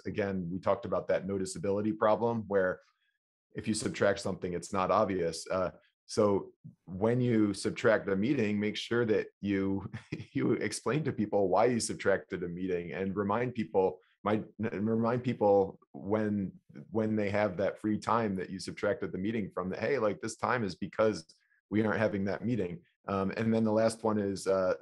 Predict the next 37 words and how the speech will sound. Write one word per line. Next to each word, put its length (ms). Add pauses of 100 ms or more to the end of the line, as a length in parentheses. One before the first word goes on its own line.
(220)
<clears throat> 680
yeah, 260
and, 200
and 140
remind 340
your 100
future 320
self, 340
like 160
Sophie 360
with 240
putting 200
this 200
reminder 420
on 100
her 100
calendar 520
of 140
this 160
time 360
brought 240
to 100
you 60
by 260
the 280 (260)
subtraction. 720 (260)
Didn't 200
quite 200
get 120
it 80
in 120
thirty 220
seconds, 500
but 120 (220)
there 100
they 180
are. 200